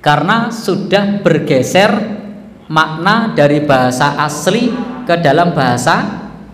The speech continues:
Indonesia. Dan banyak bahasa Arab yang masuk ke negeri kita mengalami perubahan makna. Makna aslinya orang yang dirahmati. Nah, kalau orangnya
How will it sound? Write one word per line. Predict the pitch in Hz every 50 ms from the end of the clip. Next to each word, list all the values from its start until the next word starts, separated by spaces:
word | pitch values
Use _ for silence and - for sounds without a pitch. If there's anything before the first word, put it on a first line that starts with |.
| - - - - - - -
Indonesia. | - 151 151 147 147 143 151 151 147 - - 160
Dan | 180 175 -
banyak | 202 208 254 277 269 240 - -
bahasa | 175 175 175 175 196 185
Arab | 185 185 185 220 247 196 - 202
yang | 185 185 185
masuk | 190 196 202 190 202 220 226 214
ke | 208 202
negeri | 202 196 196 - 175 175 170 165
kita | 156 147 165 180 226 214 202 - - -
mengalami | 180 180 185 185 180 175 175 175 196 208 202
perubahan | 202 190 185 185 - - 143 139 139 135 135
makna. | 143 147 139 - - 139 127 107 - - - - - - - - - - - - - -
Makna | 147 156 160 165 156 165 165 160
aslinya | 165 165 165 160 160 175 196 202
orang | 196 170 165 175 175 175 165
yang | 156 151 -
dirahmati. | 143 135 147 147 147 151 160 156 - 165 160 165 - - - - - - - - - - - - - _ -
Nah, | 117 117
kalau | 135 139 143 143 147
orangnya | 143 143 143 147 147 147 147 147 143 147